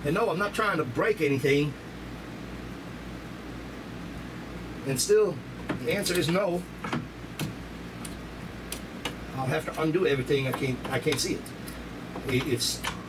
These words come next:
th-, this simple. I can't see it. You know, if you can't see it, you have to undo it. That is part of it. Uh, I'm not gonna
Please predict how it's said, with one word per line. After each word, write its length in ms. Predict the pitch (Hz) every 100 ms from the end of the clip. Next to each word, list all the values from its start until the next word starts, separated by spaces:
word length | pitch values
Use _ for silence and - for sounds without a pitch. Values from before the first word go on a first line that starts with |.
| -
th-, 120 | 147 - 139
this 180 | 202
simple. 340 | - 233 - 139
I 80 | -
can't 240 | 156 131
see 140 | 165
it. 100 | - - - - - - - -
You 60 | 120
know, 60 |
if 80 | 123
you 60 | -
can't 200 | 170 147
see 140 | 175
it, 80 | 151
you 80 | 139
have 140 | 156
to 100 | -
undo 260 | 143 151 165
it. 100 | 143
That 120 | 135
is 140 | 151
part 240 | - 156 143
of 120 | 156
it. 160 | 156 - - - - -
Uh, 200 | 120 127 - -
I'm 120 | - 135
not 180 | 139
gonna 300 | 156 135 117